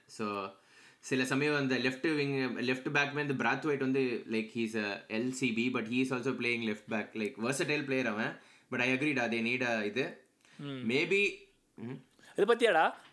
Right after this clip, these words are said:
Speaker 2: பிராத்-, பிராந்த்வேட்டுக்கு ஹண்ட்ரட் மில்லியன் இது போட்டிருக்காங்க.
Speaker 1: Exactly.
Speaker 2: எக்ஸிட்
Speaker 1: Actually,
Speaker 2: கிளாஸ்.
Speaker 1: highly regarded-ரா அவன்.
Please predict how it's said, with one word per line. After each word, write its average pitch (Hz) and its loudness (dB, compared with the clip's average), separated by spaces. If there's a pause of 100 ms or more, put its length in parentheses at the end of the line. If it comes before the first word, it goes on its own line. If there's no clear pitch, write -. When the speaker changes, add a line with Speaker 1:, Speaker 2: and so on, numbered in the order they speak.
Speaker 2:
பிராத்-, 170 4 (200)
பிராந்த்வேட்டுக்கு 190 4
ஹண்ட்ரட் 180 0
மில்லியன் 180 -2
இது 151 0
போட்டிருக்காங்க. 127 -4
Speaker 1:
Exactly. - -6
Speaker 2:
எக்ஸிட் 113 0
Speaker 1:
Actually, 135 0
Speaker 2:
கிளாஸ். 110 -2
Speaker 1:
highly 135 0
regarded-ரா 110 0
அவன். 95 -8